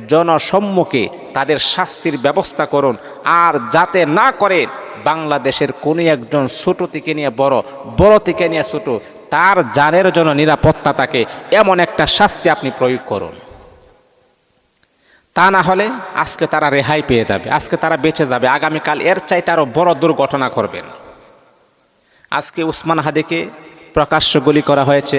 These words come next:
আরেকদিন আপনার মাথায় গুলি করা হবে, তখন আপনি কোথায় যাবেন?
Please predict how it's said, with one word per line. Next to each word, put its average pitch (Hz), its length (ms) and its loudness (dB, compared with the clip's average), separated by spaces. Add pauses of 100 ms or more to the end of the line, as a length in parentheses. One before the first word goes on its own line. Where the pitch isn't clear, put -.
আরেকদিন 143 400 0
আপনার 160 380 -2
মাথায় 139 300 0
গুলি 139 220 -2
করা 127 200 0
হবে, 123 200 -2
তখন 156 260 0
আপনি 143 200 -4
কোথায় 131 320 0
যাবেন? 104 320 -2